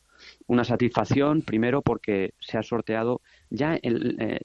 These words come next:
todos los toros a las doce de la mañana, ¿no? Y con las ganaderías anunciadas.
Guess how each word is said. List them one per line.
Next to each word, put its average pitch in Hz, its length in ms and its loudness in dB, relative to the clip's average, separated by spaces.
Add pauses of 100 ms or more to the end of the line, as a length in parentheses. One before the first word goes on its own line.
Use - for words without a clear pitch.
todos 120 160 2
los 117 140 0
toros 120 220 0
a 117 40 -2
las 104 140 0
doce 110 240 0
de 104 60 2
la 98 100 0
mañana, 95 420 0
¿no? 139 180 0
Y 120 40 0
con 98 160 -2
las 95 100 -2
ganaderías 92 480 -2
anunciadas. 101 540 -2